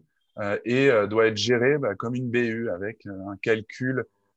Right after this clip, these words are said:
euh, de, de rentabilité, avec une cartographie des besoins, et puis, euh, bah,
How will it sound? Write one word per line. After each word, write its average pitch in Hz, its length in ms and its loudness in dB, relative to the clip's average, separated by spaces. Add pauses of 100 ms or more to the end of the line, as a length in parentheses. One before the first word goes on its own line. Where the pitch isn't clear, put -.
euh, 101 180 -2
de, 101 160 -4
de 101 160 -4
rentabilité, 113 960 0
avec 107 300 0
une 104 120 -6
cartographie 110 760 -2
des 110 140 -2
besoins, 107 600 -4
et 104 80 -8
puis, 110 320 -8
euh, 104 80 -4 (160)
bah, 92 180 -6